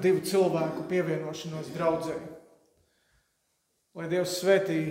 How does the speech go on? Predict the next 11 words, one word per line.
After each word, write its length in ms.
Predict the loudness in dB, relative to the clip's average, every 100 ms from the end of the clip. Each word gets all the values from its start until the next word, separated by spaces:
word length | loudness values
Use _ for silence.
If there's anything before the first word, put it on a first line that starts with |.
| -6 -12 -20 -20 -20 -20
Justa 400 | -6 -4 -4 -4
un 60 | -4
Kristīnas 560 | 2 2 4 4 4 2
nodošanos 760 | 0 2 2 0 -4 -4 -4 -2
Dievam 460 | 0 2 0 -2 -6
un 220 | -8 -10 -14 -18 _ _ _ _ _ _ -12
saviem 300 | -4 -2 0
brāļiem 460 | 2 4 4 2 0
un 80 |
māsām 420 | -2 -2 -2 -4 -4
draudzē. 460 | -4 -4 -4 -4